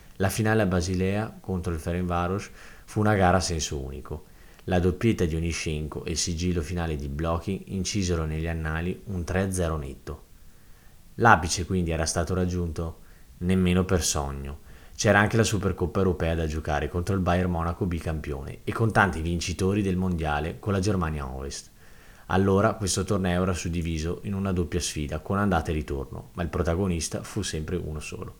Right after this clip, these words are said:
Il biondo Hole decise a metà secondo tempo la sfida dell'Olympia Stadium, con una giocata incredibile al limite dell'area, dove lasciò di stucco quattro difensori bavaresi, prima di incrociare di sinistro e battere Maier.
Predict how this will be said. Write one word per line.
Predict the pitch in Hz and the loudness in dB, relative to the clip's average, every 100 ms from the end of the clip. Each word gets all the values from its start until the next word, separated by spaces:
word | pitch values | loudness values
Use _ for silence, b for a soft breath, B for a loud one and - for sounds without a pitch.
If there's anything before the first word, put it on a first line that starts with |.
| B B B B B | B B B B B
Il | - 92 | -2 0
biondo | 80 82 82 90 - | 2 2 2 0 0
Hole | 76 - - - - | -4 -4 -10 -14 -6
decise | 101 90 101 85 | -4 0 0 0
a | |
metà | 82 76 82 | 0 -2 -2
secondo | - - 78 76 | -2 -4 -2 -2
tempo | 98 135 147 | 0 0 0
la | 117 | 0
sfida | - 87 | 0 -2
dell'Olympia | 82 80 76 78 69 | 0 -2 -2 -4 -4
Stadium, | 73 - 73 71 - B B B | -6 -4 -2 -4 -8 B B B
con | - 92 | -2 2
una | 87 | 2
giocata | 80 85 85 87 | 0 0 -2 -2
incredibile | 78 80 78 80 82 82 | -4 -2 -2 0 0 0
al | |
limite | 78 80 82 82 | 0 -2 -4 -4
dell'area, | 78 73 73 69 71 - | -4 -2 -2 -2 -4 -6
dove | 90 85 | -2 0
lasciò | 85 - 80 | 0 -2 -4
di | 73 | -4
stucco | - 98 90 107 | -4 -6 -4 -4
quattro | 87 80 82 | -2 -2 -2
difensori | 82 85 - 87 90 | -2 -4 -4 -4 -2
bavaresi, | 82 78 73 71 71 - B B - | -4 -4 -4 -6 -10 -12 B B -6
prima | 104 90 | -2 0
di | 85 | 0
incrociare | 80 95 - 85 73 | 0 -2 0 0 0
di | 71 | -2
sinistro | - 85 71 - 92 | -4 -4 -4 -4 -4
e | - | -4
battere | 90 76 - 78 | -2 -2 -4 -6
Maier. | 71 67 69 | -6 -8 -10